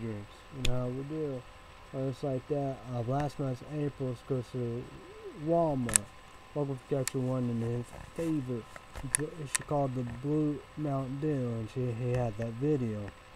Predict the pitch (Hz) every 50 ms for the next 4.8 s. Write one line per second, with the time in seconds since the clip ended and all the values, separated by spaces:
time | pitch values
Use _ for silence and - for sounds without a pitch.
0 | - - - - 123 117 117 113 104 110 113 107 - - 113 110 104 - - 113
1 | 107 101 104 107 107 110 110 120 139 156 147 131 117 110 110 107 107 107 107 104
2 | 98 - - - - - - - - - - - - - - - - - - -
3 | - - - - - - - - - - - - - - - - - - - -
4 | - - 123 120 120 113 113 110 110 110 113 113 110 117 113 110